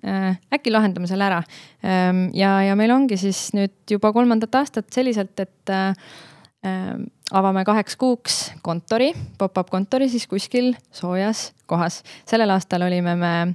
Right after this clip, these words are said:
äh, Küprosel. Nii et, äh, kaks kuud oli meil seal ühes coworking space'is, äh, äh, kontor, mis mahutas korraga siis, äh, kakskümmend kuni kakskümmend viis inimest ja, ja selle kahe kuu jooksul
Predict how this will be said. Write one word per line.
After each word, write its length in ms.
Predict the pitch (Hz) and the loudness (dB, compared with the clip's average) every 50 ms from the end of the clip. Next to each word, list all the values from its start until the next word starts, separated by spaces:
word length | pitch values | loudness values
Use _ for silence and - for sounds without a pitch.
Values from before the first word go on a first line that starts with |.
| - _ _ _ - - | -6 _ _ _ -18 -16
äh, 260 | _ - 175 175 175 170 | _ -6 -4 -2 -2 -2
Küprosel. 480 | - 180 - - 151 - 175 160 - - - - - - - - - _ - | -4 -4 -2 -2 -4 -2 -4 -6 -8 -10 -16 -20 -20 -20 -20 -20 -18 _ -4
Nii 180 | 190 190 185 | -2 0 2
et, 240 | 185 180 180 - _ - | 2 0 0 -2 _ -2
äh, 180 | 185 180 180 185 | 0 0 2 0
kaks 240 | 240 285 - - - | -2 -2 -4 -2 -2
kuud 180 | 247 247 202 | 0 2 2
oli 180 | 196 185 180 175 | 2 2 2 0
meil 200 | 175 175 175 180 | 0 -2 -2 -2
seal 220 | 175 190 175 180 180 | -2 -2 0 0 2
ühes 220 | 185 185 180 - | 2 0 0 0
coworking 500 | - 240 240 208 190 185 - 190 185 - | 0 2 2 2 2 0 -2 -4 -4 -4
space'is, 560 | - - 185 185 180 - - 180 175 170 - - | -4 -4 -2 -2 -2 -4 -4 -6 -6 -6 -6 -4
äh, 440 | 185 175 170 165 165 165 170 175 175 - _ _ - _ _ - | -4 -2 -2 -2 -2 -4 -4 -4 -6 -8 _ _ -20 _ _ -6
äh, 140 | 170 175 175 | -4 -4 -2
kontor, 360 | - 180 180 - 294 415 415 | -2 -2 -2 -2 -2 -2 0
mis 160 | - 214 185 | -2 -2 2
mahutas 380 | 196 190 196 190 - 180 180 - | 2 2 2 2 0 -2 -4 0
korraga 440 | - 208 214 220 214 190 170 160 165 | 2 2 4 4 2 2 0 0 -2
siis, 360 | 170 - 180 175 170 - - - | -4 -4 -4 -4 -4 -6 -6 -4
äh, 320 | 185 170 170 175 175 175 - - - - - - _ | -4 -2 -2 -2 -2 -4 -8 -12 -20 -20 -20 -12 _
kakskümmend 920 | - 190 202 - - - - - 170 170 170 170 165 160 165 165 - - | 0 0 0 0 -2 -8 -4 -2 -2 -2 -2 -2 -4 -4 -6 -8 -8 -8
kuni 180 | - 175 165 160 | -6 -4 -4 -4
kakskümmend 340 | 156 160 - - 175 165 160 | -4 -6 -6 -4 -4 -4 -4
viis 180 | 160 170 180 | -2 0 0
inimest 460 | 254 339 349 247 202 190 - - - 156 | 2 2 4 2 2 0 -2 -4 -8 -8
ja, 280 | 156 170 170 170 170 175 175 | -4 -2 0 0 0 0 0
ja 220 | 175 175 170 170 170 170 175 175 180 | 0 0 0 0 0 0 0 -2 -2
selle 200 | 175 196 185 180 | -2 -2 -2 0
kahe 380 | 190 202 208 214 208 190 175 175 | 0 0 2 2 2 0 0 0
kuu 180 | 170 226 233 214 | 0 0 2 2
jooksul 560 | 190 196 208 208 - - - 185 175 175 175 | 4 2 2 0 -2 -6 -8 -6 -4 -6 -6